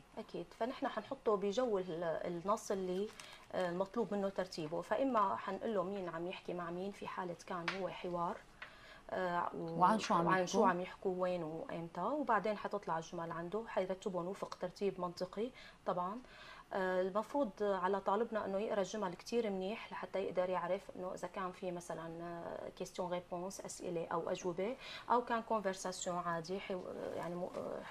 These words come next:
Speaker 1: محادثة عادية. بعدين يفصل الجمل، يعني يفصل كل شخصية، إذا كان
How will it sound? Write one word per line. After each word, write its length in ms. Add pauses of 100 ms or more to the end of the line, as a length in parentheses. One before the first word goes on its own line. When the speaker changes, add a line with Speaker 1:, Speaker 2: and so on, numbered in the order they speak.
(120)
Speaker 1:
محادثة 500
عادية. 520 (440)
بعدين 480
يفصل 580
الجمل، 680
يعني 240
يفصل 320
كل 260
شخصية، 720
إذا 140
كان 300